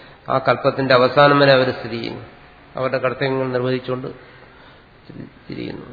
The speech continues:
ഇതിനിടയ്ക്ക് പല സൃഷ്ടിപ്രളയങ്ങൾ, അവാന്തര സൃഷ്ടികൾ, അവാന്തര പ്രളയങ്ങൾ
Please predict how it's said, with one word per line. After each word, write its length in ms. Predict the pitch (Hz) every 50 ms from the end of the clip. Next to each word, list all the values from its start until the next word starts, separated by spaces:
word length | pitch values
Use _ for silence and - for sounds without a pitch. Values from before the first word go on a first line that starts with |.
| -
ഇതിനിടയ്ക്ക് 440 | - 135 143 143 147 147 147 147 156 143
പല 240 | 147 143 143 - -
സൃഷ്ടിപ്രളയങ്ങൾ, 760 | - - 151 143 - 170 151 - 147 139 143 139 135 135 131 127
അവാന്തര 400 | 127 127 135 139 143 143 139 143
സൃഷ്ടികൾ, 420 | 131 - 143 127 - - 143 143 143 143
അവാന്തര 360 | 131 135 135 139 135 135 139
പ്രളയങ്ങൾ 540 | 135 - 131 127 131 135 135 135 135 139